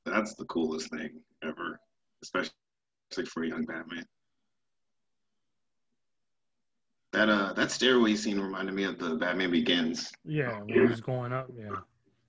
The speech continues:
Speaker 1: Which is fine because you want, you want to trigger that kind of sense with the audience in terms of, like, this isn't, you know, he's still young Batman, but it's,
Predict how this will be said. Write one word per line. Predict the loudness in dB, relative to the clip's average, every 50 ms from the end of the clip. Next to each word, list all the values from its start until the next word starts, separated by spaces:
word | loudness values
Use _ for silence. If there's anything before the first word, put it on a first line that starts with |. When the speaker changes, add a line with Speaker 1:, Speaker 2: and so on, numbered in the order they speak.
| _ -2
Speaker 1:
Which | 0 2 2 2
is | 0 2 4
fine | 6 8 8 8 8
because | 6 4 4 4 4 4 6
you | 4 4 4
want, | 6 4 4 4 2 2
you | 4 6 8
want | 10 10 10 8
to | 8
trigger | 6 6 6 6 8 8 8 6
that | 6 4 2
kind | 4 2 2 2
of | 0
sense | -2 -2 0 0 -2 -2 -4 -8 -14 -16 -16 _ _ _ _ _ _ _ _
with | 4 4 4 4
the | 4 2
audience | 4 6 6 6 4 4 2 0 0 -2
in | -2 -2
terms | 0 2 2 2 2 2
of, | 0 0
like, | 2 2 0 0 0
this | 0 -2 0 0
isn't, | 2 2 2 2 0 0 -2 -2 -4 _ _ _ _ _ _ _ _ _ _ _ _ _
you | -8 -8
know, | -8 -8 -10 -14 -18 _ _ _ _ _ _ _ _ _ _ _ _ _ _ _ -6
he's | -4 -2 -2
still | -2 2 4 6 6 6 6 4 2 0 -4 -8 _ -8
young | -2 0 2 2 2 2
Batman, | 2 2 2 2 2 0 -2 -2 -2 -6 -8 -10 -16 _ _ -4
but | -2 -2 0 -2 -2 -4 -8 _ _ _ _ _ _ _ _ _ _ _ _ _ _ _ _ _ _ _ _ _ 4
it's, | 4 4 4 2